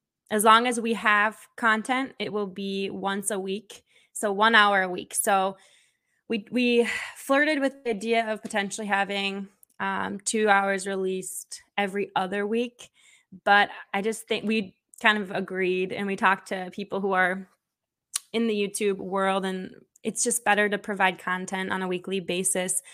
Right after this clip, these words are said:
um, just to keep things moving. If we gave two hours one week and then off another week and then two hours, it just seems like it'd get really choppy. And, um, so one hour. So you'll basically get the first half of the,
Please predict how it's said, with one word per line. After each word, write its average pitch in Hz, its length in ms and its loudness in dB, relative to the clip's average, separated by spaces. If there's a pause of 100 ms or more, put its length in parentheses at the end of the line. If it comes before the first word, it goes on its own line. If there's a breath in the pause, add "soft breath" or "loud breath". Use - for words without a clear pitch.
(560 loud breath)
um, 208 140 4
just 285 180 0
to 294 80 0
keep 285 320 2
things 226 280 4
moving. 190 460 0
If 196 120 -2
we 226 60 2
gave 254 280 2
two 269 200 6
hours 226 380 8
one 208 220 -2
week 202 160 -6
and 202 120 -2
then 202 180 -4
off 202 220 2
another 202 360 -2
week 190 180 -2
and 196 120 -2
then 185 140 -4
two 220 220 0
hours, 202 320 4
it - 160 -8
just - 240 0
seems 208 260 0
like 196 200 -6
it'd 185 120 -6
get - 140 -4
really 190 200 -4
choppy. 185 460 -2
And, 180 240 -6 (300)
um, 185 480 0 (640)
so 185 220 2
one 214 280 6
hour. 202 420 6 (300 loud breath)
So - 140 -2
you'll 226 120 6
basically 254 460 2
get 226 220 2
the 208 80 -2
first 214 340 2
half 208 320 4
of 185 280 -6
the, - 100 -4